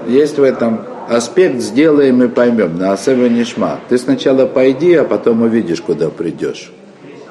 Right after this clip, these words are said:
То есть это не, не план иммиграции, да? Ты оставляй эту землю и пойдешь там в такую-то.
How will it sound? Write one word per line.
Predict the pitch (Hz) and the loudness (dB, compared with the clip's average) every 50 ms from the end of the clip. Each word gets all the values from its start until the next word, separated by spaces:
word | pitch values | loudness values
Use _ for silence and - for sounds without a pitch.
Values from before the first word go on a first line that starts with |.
| - 269 277 277 - - - - - - - - - - - - 98 - - 110 110 107 - - - - - - - - - | -20 -20 -20 -20 -20 -20 -20 -20 -20 -20 -20 -20 -20 -20 -20 -20 -20 -20 -20 -20 -20 -20 -20 -20 -20 -20 -20 -20 -20 -16 -12
То | - | -10
есть | 90 87 | -8 -6
это | 101 98 - 113 107 | -6 -6 -4 -4 -2
не, | 110 113 123 135 139 135 123 107 87 80 - - - - - - - - - - - - - - - | 0 0 2 2 2 2 0 -2 -4 -8 -12 -18 -20 -20 -20 -20 -18 -18 -18 -20 -20 -20 -20 -12 -6
не | 113 123 156 | -4 -4 -2
план | 156 151 147 143 120 101 95 | -2 0 0 0 2 0 -2
иммиграции, | 90 92 92 95 90 90 92 90 82 73 - - - 73 67 | -2 -4 -4 -4 -2 0 2 2 2 0 -2 -6 -8 -8 -6
да? | 71 92 117 131 | -4 -4 -4 -4
Ты | - - 95 | -2 -2 -2
оставляй | 85 82 87 87 92 92 95 101 104 107 117 | -2 -2 -4 -4 -4 -2 0 0 2 2 2
эту | 143 175 185 180 160 135 | 2 2 0 0 0 0
землю | 117 104 110 110 107 98 95 98 95 90 92 95 62 | 0 0 0 0 0 0 0 0 2 2 2 0 -2
и | 69 110 113 113 104 92 82 76 - - 50 50 50 50 - 58 57 53 - - - - - - - - | -2 -2 -2 -2 -2 -2 -4 -6 -8 -12 -14 -14 -12 -12 -10 -10 -10 -12 -12 -14 -14 -16 -18 -18 -8 -4
пойдешь | 95 92 92 90 110 110 104 107 | -2 -2 0 0 0 0 0 -2
там | 104 92 87 | -4 -6 -6
в | 85 | -6
такую-то. | - - 95 92 - 107 98 78 67 - - - | -6 -6 -6 -4 -4 -4 -4 -4 -4 -8 -12 -14